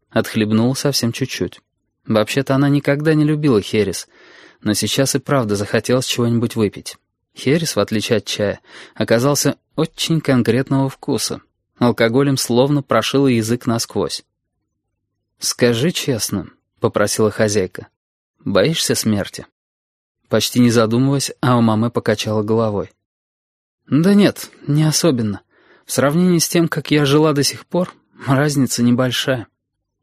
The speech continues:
Хозяйка чуть заметно улыбнулась. Похоже, к ней возвращалась прежняя бодрость. Взгляд стал мягким, губы ожили. То ли ее так возбудила беседа с Аомаме,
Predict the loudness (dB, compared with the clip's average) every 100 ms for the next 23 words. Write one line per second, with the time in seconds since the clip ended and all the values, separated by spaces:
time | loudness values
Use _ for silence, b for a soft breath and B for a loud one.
0 | _ _ _ _ _ -2 0 0 -2 -4
1 | -4 0 2 2 0 0 2 2 2 2
2 | 0 -4 -10 B B B B B _ -2
3 | 0 0 0 0 2 2 2 2 0 2
4 | 0 0 -2 -2 0 0 0 2 0 0
5 | -6 -12 -14 -14 -4 -2 2 2 0 -2
6 | -2 -2 -4 -6 -8 -10 -12 _ -4 -2
7 | 0 0 0 -2 -4 -6 -10 _ _ _
8 | 2 4 6 4 2 0 0 0 0 2
9 | 2 0 0 0 0 0 0 2 0 0
10 | -2